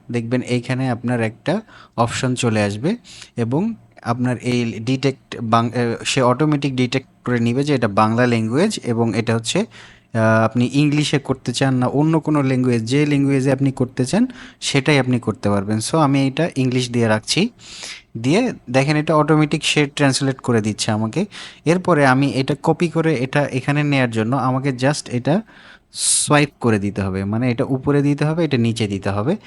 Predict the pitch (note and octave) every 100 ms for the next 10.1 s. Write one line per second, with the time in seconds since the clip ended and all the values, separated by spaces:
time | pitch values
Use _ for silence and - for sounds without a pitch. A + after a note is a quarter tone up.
0 | - - - A2+ D#3 E3+ C#3 A#2+ C3+ G#2+
1 | A#2+ B2 B2 C3 C3 C3 A#2 A#2+ B2 B2
2 | A#2 - A2+ - C3 A#2 C3 - A#2+ D#3
3 | G3+ _ _ _ _ _ - C3 D3 C#3
4 | - C3 D3 - C3 B2+ C#3 C3 - C3+
5 | C#3+ C3 B2 C3+ - C3+ C3+ C3 D3 -
6 | D3+ E3 D#3 B2+ D#3 G#3+ _ _ _ _
7 | - - _ _ _ _ _ - A#2+ B2+
8 | C3 A#2+ B2+ - C3+ C3+ C3 - _ _
9 | A2 A2+ A2 A2 G#2+ G#2+ B2 A#2 A#2 A#2